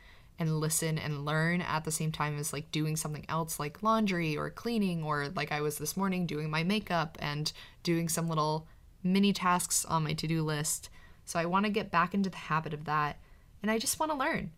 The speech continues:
I'm so excited to learn. I went to the bookstore the other day and picked up four books. I picked up The Energy Codes by Doctor Sue Morter, which is all about energy and awakening your spirit, healing your body, and using the concept of energy to do that.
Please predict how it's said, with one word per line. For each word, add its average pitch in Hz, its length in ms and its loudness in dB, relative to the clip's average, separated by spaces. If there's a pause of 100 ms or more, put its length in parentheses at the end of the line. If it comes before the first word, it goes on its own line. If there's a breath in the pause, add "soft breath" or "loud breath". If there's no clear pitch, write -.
(220)
I'm 190 160 4
so 214 160 0
excited 233 340 2
to 185 120 0
learn. 190 280 4
I - 160 -2
went 202 440 0 (100)
to 190 320 2
the 165 140 -4
bookstore 180 460 0
the 165 180 -2
other 165 180 0
day 165 280 0
and 160 160 0
picked 175 220 -6
up 156 160 -2
four 247 240 0
books. - 480 -2 (180)
I 185 120 0
picked 202 280 -2
up 175 240 4
The 180 300 -2
Energy 202 360 2
Codes 165 640 -2 (100)
by 160 140 0
Doctor 160 360 0
Sue 160 220 -2
Morter, 185 480 4
which 165 180 -4
is 175 220 -8
all 180 140 4
about 175 280 0
energy 180 600 0 (340 loud breath)
and 151 400 0
awakening 165 520 2
your 156 120 4
spirit, 156 440 2
healing 156 300 0
your 147 120 0
body, 147 520 2
and 151 240 -2
using 151 380 2
the 147 80 -4
concept 147 480 -4
of 143 80 -8
energy 143 380 -2
to 180 120 -4
do 175 300 2
that. 143 400 2